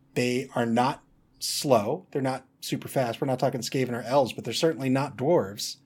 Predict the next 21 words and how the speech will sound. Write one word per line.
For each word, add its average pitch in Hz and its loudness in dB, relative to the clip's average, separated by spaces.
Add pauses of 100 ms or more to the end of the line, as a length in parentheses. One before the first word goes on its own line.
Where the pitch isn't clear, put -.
(680)
They 139 0
have 139 4
four 190 4
Black 175 4
Orc 170 2
Blitzers. 135 -4
They 123 0
all 139 4
have 143 0
a 117 -8
strength 139 -2
of 143 -4
four. 107 -10 (420)
Those 135 -2
are 139 -2
the 135 0
key 156 -2
players 135 2
on 120 0
the 110 -4
roster. 117 -8